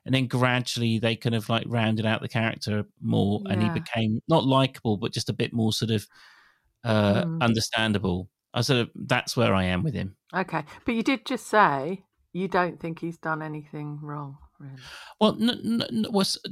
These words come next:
Speaker 1: I don't, I don't think, I don't think he's done anything right, but he's, he's kind of like the, he is the, "Don't shoot the messenger." Like, he's a, he's a, he's a man
Speaker 2: <laughs>
Speaker 1: doing a job.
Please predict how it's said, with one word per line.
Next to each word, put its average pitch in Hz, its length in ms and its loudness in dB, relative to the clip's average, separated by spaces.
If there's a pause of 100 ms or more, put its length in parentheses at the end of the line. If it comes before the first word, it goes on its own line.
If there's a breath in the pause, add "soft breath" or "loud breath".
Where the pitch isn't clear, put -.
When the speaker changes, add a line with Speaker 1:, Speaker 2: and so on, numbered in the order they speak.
(640 loud breath)
Speaker 1:
I 190 80 4
don't, 233 360 0
I 165 80 0
don't 226 280 -2
think, - 400 -4 (280)
I 156 40 -6
don't 190 160 2
think 180 100 0
he's 156 100 -2
done 147 80 4
anything 135 240 2
right, 165 340 4 (240)
but 143 200 2
he's, 170 420 0
he's 156 300 0
kind 147 200 2
of 139 140 0
like 135 240 0
the, 123 280 0
he 143 280 2
is 135 200 0
the, 127 280 0 (120)
"Don't 160 220 2
shoot - 160 -2
the 143 60 -4
messenger." 101 520 0 (160)
Like, 123 120 -4
he's 147 260 2
a, 135 60 -2 (120)
he's 135 160 0
a, 127 220 2
he's 135 160 0
a 131 60 6
man 127 240 4
Speaker 2:
<laughs> 110 40 -6
Speaker 1:
doing 123 220 2
a 107 40 -2
job. 95 280 0